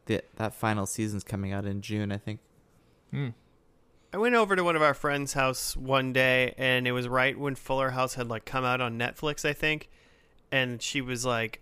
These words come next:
Speaker 3: "I'm watching the last episode of Fuller House. Have you seen it yet?" And I was like, "Don't worry. You're not gonna ruin Fuller House for me." So then I watched only the last episode of that
Speaker 1: <laughs>
Speaker 3: season. <laughs>
Speaker 1: Oh, weird.
Speaker 3: Yeah.
Speaker 1: That's a thing that you do.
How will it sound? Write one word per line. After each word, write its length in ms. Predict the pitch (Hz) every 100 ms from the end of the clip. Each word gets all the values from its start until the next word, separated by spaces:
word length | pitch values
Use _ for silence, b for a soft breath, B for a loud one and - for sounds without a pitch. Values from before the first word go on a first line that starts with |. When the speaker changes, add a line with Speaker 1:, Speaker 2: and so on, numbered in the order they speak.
| _
Speaker 3:
"I'm 200 | 170 202
watching 260 | 175 156 151
the 120 | 127
last 340 | 120 139 143 151
episode 320 | 143 - 147
of 80 | 135
Fuller 300 | - 139 123
House. 320 | 117 113 -
Have 260 | - 131 120
you 160 | 139
seen 320 | 151 - 123 156
it 120 | 160
yet?" 260 | 180 190 -
And 120 | 131
I 100 | 127
was 160 | 123 120
like, 340 | 127 113 107 - 123
"Don't 220 | 135 123
worry. 380 | 123 107 - -
You're 80 | 131
not 240 | 139 139 135
gonna 180 | 139
ruin 300 | 127 127 127
Fuller 380 | 120 - 123 117
House 260 | 110 107 -
for 180 | 117 87
me." 200 | 82 -
So 140 | -
then 160 | 135 139
I 80 | 135
watched 320 | 131 127 -
only 260 | 135 127 123
the 80 | 117
last 340 | 113 110 -
episode 400 | 123 123 - 113
of 60 | -
that 200 | 302 -
Speaker 1:
<laughs> 20 |
Speaker 3:
season. 340 | - 107 - -
<laughs> 40 | 170 - - B B B B B B B B B B B _ -
Speaker 1:
Oh, 300 | 156 160 127
weird. 360 | 98 123 143 113
Speaker 3:
Yeah. 80 | 101
Speaker 1:
That's 180 | 101 -
a 20 |
thing 220 | 120 123
that 100 | -
you 80 | 92
do. 260 | 101 98